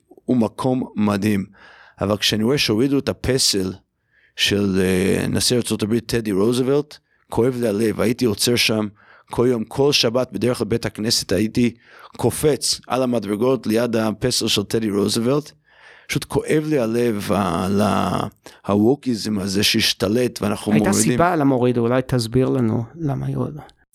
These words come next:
Speaker 1: הסיבה שאומרים שהורידו, הוא שהיה שם ליד, אה, אינדיאן,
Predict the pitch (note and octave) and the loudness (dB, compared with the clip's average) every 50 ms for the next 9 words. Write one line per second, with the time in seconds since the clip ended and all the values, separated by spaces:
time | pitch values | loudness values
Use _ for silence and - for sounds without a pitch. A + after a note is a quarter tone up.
0 | - - - - - - - G3+ G#3 G#3 A3 G#3+ G3+ A3+ - - - G#3+ - - | -10 -6 -4 -4 -4 -4 -6 -8 -10 -10 -8 -8 -8 -6 -6 -4 -2 -2 0 0
1 | - - - A#2 A#2+ D3 D#3+ D#3 D3 - - - - B2+ B2 A#2 A2+ A2+ - - | 0 0 0 0 0 0 0 0 0 0 0 0 2 2 4 4 4 2 0 -2
2 | - _ _ _ _ _ - G#2 G#2 B2 C3+ C3 - - A2+ G#2 G2 F#2+ G2 G2 | -8 _ _ _ _ _ -2 0 0 0 0 0 0 0 2 2 2 2 2 2
3 | F#2+ G#2 G#2 E2 F#2 A2+ A2+ - - G2+ A2 A#2+ A#2 - B2 A2+ A2+ G#2 G#2 G#2 | 2 2 2 2 2 2 2 2 0 0 0 0 0 0 0 0 -2 -2 0 0
4 | G#2+ G#2+ A2 A2 G#2+ G#2 - G#2 G#2 - - C3+ C3 A#2 G#2+ F#2+ G2 | 0 2 0 0 -2 -2 0 0 0 0 0 2 2 2 2 2 0